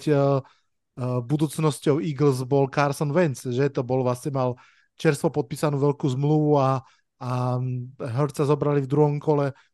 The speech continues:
len tak pre istotu a, a sú radi, že tak urobili. A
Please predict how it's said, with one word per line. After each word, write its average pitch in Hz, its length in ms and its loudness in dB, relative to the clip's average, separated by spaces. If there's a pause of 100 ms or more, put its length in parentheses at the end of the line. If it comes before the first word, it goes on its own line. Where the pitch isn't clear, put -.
(160)
len 202 160 2
tak - 240 -4
pre 170 160 4
istotu 147 480 -2
a, 127 320 0
a 139 80 -10
sú 156 160 -6
radi, 135 320 -2
že 135 80 -10
tak 131 160 -6
urobili. 143 560 -2 (600)
A 131 280 -4